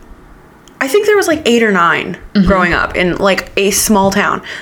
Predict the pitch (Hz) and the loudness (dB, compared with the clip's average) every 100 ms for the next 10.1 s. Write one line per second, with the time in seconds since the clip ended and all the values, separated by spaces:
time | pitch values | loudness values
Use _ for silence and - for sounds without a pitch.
0 | - _ 226 233 320 330 339 311 - 233 | -20 _ 0 0 0 0 -2 -2 -2 0
1 | 240 - 180 185 226 - - - 208 190 | 0 0 2 0 -2 -8 -10 -2 0 2
2 | 190 180 156 175 165 147 110 - - 254 | 0 0 -2 0 0 2 0 0 -2 -2
3 | - - 180 156 - 196 - 185 165 - | -2 -2 0 0 0 0 0 0 0 -2
4 | - - - - - - - 202 220 208 | -8 -4 -2 -4 -20 -20 -10 -2 0 0
5 | - - - - - - - - 220 240 | -6 -18 -20 -20 -20 -20 -20 -4 -2 0
6 | 285 277 233 226 202 190 190 - - 214 | 0 2 0 0 2 2 -2 -8 -4 -2
7 | 170 87 85 - - - - 190 185 190 | 0 -2 -2 -6 -6 -8 -4 -2 -2 -4
8 | 190 214 196 170 156 - - - 175 - | -6 -4 -2 -2 -2 -4 -6 -6 -6 -6
9 | 190 - - 302 359 - 370 359 359 156 | -8 -14 -8 -2 -2 0 0 2 0 -2